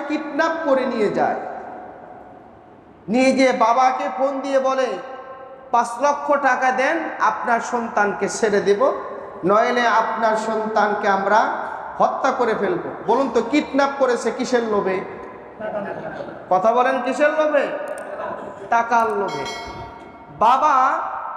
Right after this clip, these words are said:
একজন বাবার পাঁচটি সন্তান, তিনটি মেয়ে, কথাই কথাই বলছে।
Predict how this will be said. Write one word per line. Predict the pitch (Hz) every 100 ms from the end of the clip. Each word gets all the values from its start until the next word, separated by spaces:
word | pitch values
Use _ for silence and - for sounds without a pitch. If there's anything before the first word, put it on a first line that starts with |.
| - - - -
একজন | 220 202 277 294
বাবার | 247 262 294 311 294
পাঁচটি | 285 254 - 302
সন্তান, | - 277 269 269 294 285
তিনটি | 294 285 285 285
মেয়ে, | 262 233 156 117 117 - - - - - - - - - -
কথাই | 208 254 262
কথাই | 247 233
বলছে। | 233 208 - - -